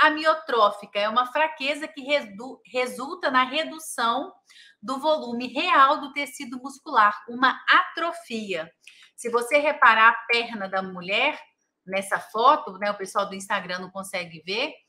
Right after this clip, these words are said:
mas a perna dela tá atrofiada, tá vendo? Tá sem músculo. Então, os músculos, eles vão atrofiando. E o neurônio, né, ele vai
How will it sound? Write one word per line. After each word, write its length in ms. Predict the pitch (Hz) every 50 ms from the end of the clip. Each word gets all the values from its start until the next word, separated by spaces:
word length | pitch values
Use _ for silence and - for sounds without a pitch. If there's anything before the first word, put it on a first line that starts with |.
| _ _ _ _ _ _ _ -
mas 180 | 190 202 208
a 80 | - 214
perna 300 | 214 - 233 240 254 262
dela 320 | 226 202 233 247 262 277
tá 160 | 269 - 277 277
atrofiada, 920 | 277 - - 277 294 294 294 - 339 339 330 277 262 254 254 226 190 185
tá 120 | 175 - 180
vendo? 400 | 180 247 269 269 247 202 190 175 -
Tá 120 | - 220 220
sem 340 | - - 285 294 339 320 277
músculo. 800 | 262 277 277 294 285 - - - _ - - 220 151 - - _ _ _ _ _ _ _ _ _ _ _ _ _ _ _ _ _ _ _ - -
Então, 320 | 214 202 190 240 226 233 240
os 100 | 233 -
músculos, 600 | 220 220 226 277 302 - - 277 254 247 226 214
eles 300 | 240 233 226 233 202 190
vão 360 | 202 226 254 285 339 - - - - - - - - _ _ -
atrofiando. 1400 | 214 262 330 349 - - - - 269 294 339 349 - - - 349 339 294 220 214 214 208 196 170 160 160 160 - _ _ _ _ _ _ _ _ _ _ _ _ _ _ _ _ _ _ _ _ _ _ _ _ _ _ _ _ _ _ _ _ _
E 180 | - - - - -
o 80 | 339 381
neurônio, 800 | 392 381 392 403 392 359 277 269 285 330 403 403 320 269 226
né, 240 | 208 220 240 254 262
ele 280 | - 233 247 254 277 277
vai 400 | 277 277 277 302 311 302 -